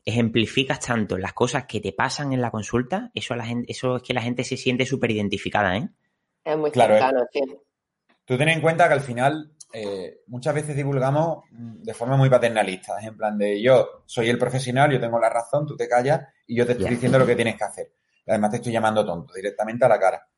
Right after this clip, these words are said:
Speaker 3: que es que no haces las cosas", ¿sabes? Aquí no, aquí es en plan de, ah, mira, voy a ver, eh, esa conversación,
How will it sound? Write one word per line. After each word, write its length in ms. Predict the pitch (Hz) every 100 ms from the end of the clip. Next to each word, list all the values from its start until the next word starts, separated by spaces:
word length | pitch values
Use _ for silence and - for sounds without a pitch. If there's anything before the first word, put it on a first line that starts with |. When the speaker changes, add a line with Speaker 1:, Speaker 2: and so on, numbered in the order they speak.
| _
Speaker 3:
que 100 | 110
es 60 |
que 60 | 113
no 60 | 113
haces 160 | 117
las 120 | 107 104
cosas", 300 | 98 92 87
¿sabes? 220 | - 101 139 - -
Aquí 220 | - 107 -
no, 120 | 139
aquí 180 | 123 123
es 60 |
en 140 | 135 131
plan 160 | 120
de, 280 | 120 113 - _ _ _ _ _ -
ah, 160 | 160 170
mira, 240 | 180 170
voy 180 | 117 120
a 80 | 147
ver, 200 | 170 147
eh, 240 | - 107 -
esa 220 | 113 135
conversación, 760 | 139 139 139 147 139 175 180